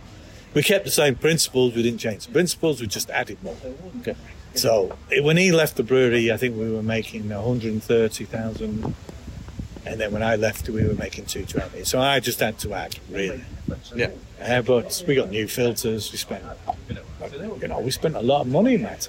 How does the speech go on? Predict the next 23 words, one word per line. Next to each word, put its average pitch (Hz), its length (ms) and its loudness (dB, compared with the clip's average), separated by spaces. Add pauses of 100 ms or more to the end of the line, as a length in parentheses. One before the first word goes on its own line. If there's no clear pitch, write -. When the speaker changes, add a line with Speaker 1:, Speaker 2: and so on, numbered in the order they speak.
Speaker 2:
Yeah. 131 100 0 (520)
Speaker 1:
New, 143 180 4 (1000)
new 135 200 2
casks, - 580 -2
new, 127 240 0 (480)
all 156 280 6
adds 160 260 2
up. 165 140 4 (280)
I, 143 100 6 (160)
I 160 160 2
thought 135 380 4
I, 127 100 0 (160)
I 131 40 0
probably 185 520 4
spent 131 360 0
about 120 320 2
something 120 340 -2
in 113 140 -2
the 110 80 -2
region 110 320 -2
of 107 80 -6
seventy 110 500 -2
million 104 320 -8